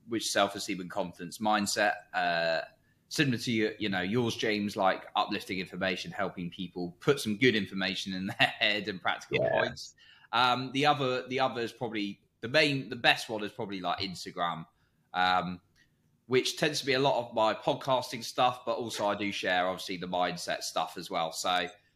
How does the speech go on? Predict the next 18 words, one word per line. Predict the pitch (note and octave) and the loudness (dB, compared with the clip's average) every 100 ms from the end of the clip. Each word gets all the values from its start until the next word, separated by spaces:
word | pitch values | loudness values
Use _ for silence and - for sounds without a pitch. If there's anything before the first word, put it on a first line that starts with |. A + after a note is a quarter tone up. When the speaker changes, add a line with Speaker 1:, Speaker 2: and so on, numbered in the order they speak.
| _ _ | _ _
Speaker 1:
yeah, | C#3 C#3 | 2 4
those | C#3 D3+ C#3+ | 4 2 2
would | C#3+ C#3 | -2 -2
be | B2 | -2
the, | A#2+ A#2 A2+ A2 | -2 -2 0 0
uh, | G#2+ G#2 G2+ A2 | 2 2 0 -4
the | |
places | G#2 - A#2+ - A2 | -12 -6 -6 -6 -8
to | |
find | - A2+ A2 | -2 0 0
me, | |
and | A2+ A2+ | -2 2
that | B2 A2 - | 2 2 0
is | G#2+ G#2 G2+ - - | -4 -4 -4 -6 2
at | A2 - - | 2 2 -6
johnny | B2 A2+ G#2 G2 G2 G2 F#2+ _ | -4 -4 -2 -4 -4 -8 -10 _
dot | A2+ F#2 - _ _ | -4 -2 -4 _ _
pardo. | - G2+ F2+ E2+ E2+ | 0 2 4 2 0